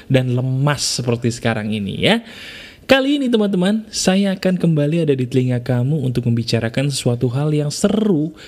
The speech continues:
dan juga penting. Wah, hal apa itu Mas Bro?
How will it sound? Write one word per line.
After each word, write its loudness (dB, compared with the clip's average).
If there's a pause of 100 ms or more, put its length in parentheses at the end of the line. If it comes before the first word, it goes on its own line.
(140)
dan 2
juga 0
penting. -4 (280)
Wah, 0 (320)
hal 0
apa 0
itu 2
Mas -2
Bro? 0